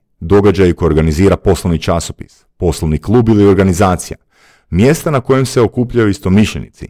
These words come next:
seminari, društveni klubovi. Doslovno sva mjesta mogu biti mjesto prodaje. Gitomer kaže, kao i, kako i u zrakoplovu pokušava prodati knjigu osobi do sebe.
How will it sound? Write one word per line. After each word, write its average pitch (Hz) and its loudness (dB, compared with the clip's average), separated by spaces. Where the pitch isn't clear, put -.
seminari, 117 -2
društveni 120 0
klubovi. 104 -2
Doslovno 160 0
sva 160 0
mjesta 127 0
mogu 98 0
biti 90 -2
mjesto 80 -2
prodaje. 73 -2
Gitomer 151 0
kaže, 92 0
kao 90 2
i, 85 2
kako 90 0
i 85 4
u 82 2
zrakoplovu 78 0
pokušava 104 -2
prodati 87 0
knjigu 85 -2
osobi 73 -4
do 90 -2
sebe. 62 -4